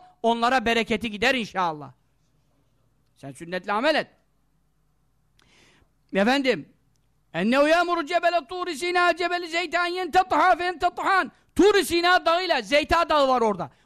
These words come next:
O kocaman iki dağ diyor ki, "Tokuşun." diyor. İki dağ geliyor birbirinden boynuzlanan hayvanlar tokuşur gibi tokuşuyorlar.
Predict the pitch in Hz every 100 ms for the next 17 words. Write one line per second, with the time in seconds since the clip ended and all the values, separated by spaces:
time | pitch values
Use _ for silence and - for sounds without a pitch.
0 | - 302 - - 392 359 339 359 359 339
1 | 320 370 392 262 233 135 _ _ _ _
2 | _ _ _ _ _ _ _ _ _ 381
3 | 415 427 392 330 262 175 127 _ _ _
4 | 240 - 370 302 302 285 294 320 302 302
5 | 302 320 254 294 302 294 302 302 311 302
6 | 262 294 302 311 - 294 277 320 311 370
7 | 359 247 330 359 165